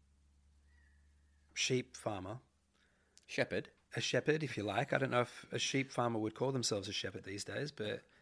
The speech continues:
Speaker 1: maybe.
Speaker 2: Okay.
Speaker 1: I don't know.
Speaker 2: <laughs>
Speaker 1: Maybe.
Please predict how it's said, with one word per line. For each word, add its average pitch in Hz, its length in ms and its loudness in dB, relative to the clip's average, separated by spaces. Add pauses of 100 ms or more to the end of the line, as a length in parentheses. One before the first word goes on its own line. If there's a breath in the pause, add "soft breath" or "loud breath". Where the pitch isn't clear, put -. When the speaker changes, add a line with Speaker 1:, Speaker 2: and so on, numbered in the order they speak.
(100)
Speaker 1:
maybe. 135 440 2 (100)
Speaker 2:
Okay. 139 160 0
Speaker 1:
I 156 60 6
don't 135 120 8
know. 139 360 4 (200)
Speaker 2:
<laughs> - 240 -6
Speaker 1:
Maybe. 120 420 2